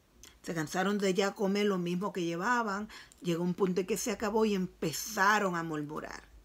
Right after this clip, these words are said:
Y Dios le dijo, "Pues está bien", porque es que Dios consiente a su pueblo, Dios consiente a lo que es de Él, Dios consiente a lo suyo. Dios, no hay nada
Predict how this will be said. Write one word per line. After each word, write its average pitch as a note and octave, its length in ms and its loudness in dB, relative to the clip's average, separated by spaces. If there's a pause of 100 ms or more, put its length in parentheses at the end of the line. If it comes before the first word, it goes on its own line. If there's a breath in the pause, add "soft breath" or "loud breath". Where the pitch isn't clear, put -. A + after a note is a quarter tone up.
(800 loud breath)
Y F#3+ 160 2
Dios F#3 180 4
le F#3+ 140 4
dijo, F#3 260 2
"Pues F#3 160 0
está F#3+ 360 0
bien", G3+ 420 0 (240 loud breath)
porque F#3+ 260 2
es G#3+ 60 0
que C#4+ 160 2
Dios A#3 200 4
consiente G#3+ 640 0
a E3+ 60 0
su F#3 200 -8
pueblo, D3+ 440 -4
Dios F#3 200 0
consiente A3+ 440 0
a A3 60 4
lo F#3 120 0
que E3 120 -2
es D#3+ 100 -4
de E3 300 -2
Él, F3+ 220 -2 (360 loud breath)
Dios G3 120 4
consiente A3 460 2
a A#3 40 2
lo A3 120 2
suyo. E3+ 600 -2 (600 loud breath)
Dios, A3+ 580 6 (300 soft breath)
no A#3 220 8
hay C#4+ 160 6
nada A#3+ 680 8